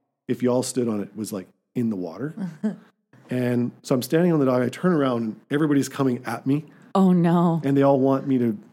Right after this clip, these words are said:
Speaker 1: find a way to reduce this price.
Speaker 2: Oh my God.
Speaker 1: I was like,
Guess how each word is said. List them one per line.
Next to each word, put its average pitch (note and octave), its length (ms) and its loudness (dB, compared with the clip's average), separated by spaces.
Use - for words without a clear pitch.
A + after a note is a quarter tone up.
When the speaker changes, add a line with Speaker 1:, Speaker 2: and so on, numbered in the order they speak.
Speaker 1:
find A#2+ 200 -2
a A2+ 40 -2
way A2 100 -2
to G#2+ 60 -4
reduce G2 260 -6
this G#2 100 -16
price. - 360 -16
Speaker 2:
Oh D#3 320 -2
my C#3+ 280 -6
God. C3+ 500 -8
Speaker 1:
I G#2+ 60 -8
was A2+ 180 -4
like, G#2 300 -8